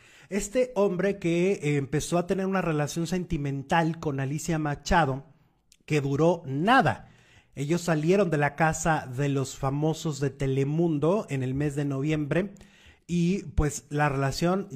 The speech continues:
ya no existe. O sea, ya murió la relación, descansa en paz, la relación ya bye, ¿no? Entonces, pues, em, Alicia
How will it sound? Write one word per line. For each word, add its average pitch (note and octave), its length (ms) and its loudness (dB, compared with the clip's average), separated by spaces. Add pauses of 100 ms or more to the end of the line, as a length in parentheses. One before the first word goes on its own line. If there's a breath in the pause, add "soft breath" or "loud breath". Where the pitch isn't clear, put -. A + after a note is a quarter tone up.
ya D3 240 2
no C#3+ 140 0
existe. - 720 -4
O B2+ 80 -14
sea, A2 220 -8
ya A#2 580 -2
murió D3+ 760 0 (340 loud breath)
la C#3 120 -2
relación, C3 640 -2
descansa D#3 580 0
en C#3 80 -4
paz, C3+ 400 -2
la D3+ 140 -2
relación C3 680 -8
ya C3 220 -4
bye, G2 340 -4
¿no? F3 280 -6 (640 loud breath)
Entonces, G#3 960 4 (440 soft breath)
pues, - 360 4 (180)
em, E3+ 540 0 (440)
Alicia A3+ 640 2